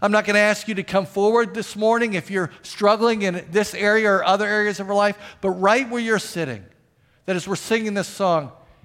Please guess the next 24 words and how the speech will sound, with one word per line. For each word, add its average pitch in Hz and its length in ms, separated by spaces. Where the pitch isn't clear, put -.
if 180 140
there's 269 300
a 214 100
struggle, 208 680
if 151 160
you 220 120
wish 240 220
you 233 120
could 202 420
start 202 400
over 202 640
in 180 340
this 202 200
particular 208 420
area 196 320
of 185 80
your 180 120
life, 180 320
what 240 200
a 220 60
great 196 360
time 185 340
just 156 300
to 160 160